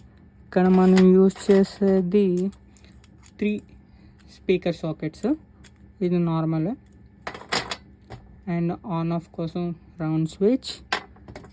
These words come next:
నెక్స్ట్ వచ్చేసి పవర్ సప్లై కోసం, పవర్ సప్లై కోసం మనం యూజ్ చేస్తున్నాం టెన్ థౌజండ్ microfarad,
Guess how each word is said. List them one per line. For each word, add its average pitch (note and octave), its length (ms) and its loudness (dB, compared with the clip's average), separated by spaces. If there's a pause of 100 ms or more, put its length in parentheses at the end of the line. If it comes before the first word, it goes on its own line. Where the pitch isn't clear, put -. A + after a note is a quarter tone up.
(1120)
నెక్స్ట్ - 460 -2
వచ్చేసి F3 380 -4 (200)
పవర్ G#3+ 280 6
సప్లై F3+ 360 -2
కోసం, - 240 -8 (220)
పవర్ F#3+ 240 0
సప్లై G3 360 -2
కోసం G3+ 220 -2 (120)
మనం G3 280 -2
యూజ్ F#3+ 200 -6
చేస్తున్నాం F#3+ 400 -6 (1600)
టెన్ F3 240 -2
థౌజండ్ F#3 360 -4 (280)
microfarad, E3+ 640 -8